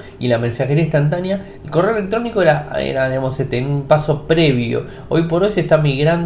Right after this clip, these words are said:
mucho al malware y se está migrando mucho al engaño en las redes sociales y en lo que tiene que ver con mensajería instantánea. Mucho mensajería instantánea se está, digamos, este, enviando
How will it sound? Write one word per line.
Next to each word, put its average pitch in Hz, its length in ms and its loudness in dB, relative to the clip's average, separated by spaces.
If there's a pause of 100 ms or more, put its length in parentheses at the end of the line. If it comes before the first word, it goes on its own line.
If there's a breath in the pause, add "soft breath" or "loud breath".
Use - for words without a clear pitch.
mucho 160 320 2
al 131 80 0
malware 170 460 4 (220 loud breath)
y 120 100 -2
se - 160 -6
está 147 160 0
migrando 147 420 2
mucho 151 260 2
al 123 80 4
engaño 190 640 0 (260 loud breath)
en 120 280 -2
las 117 160 0
redes 139 320 4
sociales 185 560 -2 (220 loud breath)
y 113 80 -4
en 120 80 0
lo 120 120 0
que 123 80 -2
tiene 143 220 -2
que 135 60 0
ver 139 120 0
con 131 100 -4
mensajería 123 420 -2
instantánea. 104 520 -4
Mucho 165 300 0
mensajería 123 380 -2
instantánea 147 420 -2
se 135 80 -2
está, 143 320 -2 (240 loud breath)
digamos, 110 300 -4
este, 107 180 -4
enviando 135 600 0